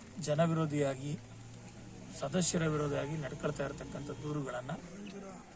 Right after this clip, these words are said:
ನನಗೆ ಹೇಳಿರ್ತಕ್ಕಂಥದ್ದನ್ನ ನೀವೇ ಎಲ್ಲ ಮಾಧ್ಯಮದ ಸ್ನೇಹಿತರು ನೋಡಿದ್ರಿ. ಯಾವುದೇ ಒಬ್ಬ ಅಧ್ಯಕ್ಷರು ಜನಪರವಾಗಿರಬೇಕು, ಎಲ್ಲ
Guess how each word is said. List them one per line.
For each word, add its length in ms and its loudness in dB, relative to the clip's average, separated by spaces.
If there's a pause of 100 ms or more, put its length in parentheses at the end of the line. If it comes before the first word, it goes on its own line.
ನನಗೆ 300 6
ಹೇಳಿರ್ತಕ್ಕಂಥದ್ದನ್ನ 840 4 (200)
ನೀವೇ 240 4
ಎಲ್ಲ 160 6
ಮಾಧ್ಯಮದ 460 0
ಸ್ನೇಹಿತರು 460 -6
ನೋಡಿದ್ರಿ. 400 -2 (180)
ಯಾವುದೇ 300 6
ಒಬ್ಬ 260 8
ಅಧ್ಯಕ್ಷರು 500 0 (1400)
ಜನಪರವಾಗಿರಬೇಕು, 1040 8
ಎಲ್ಲ 200 6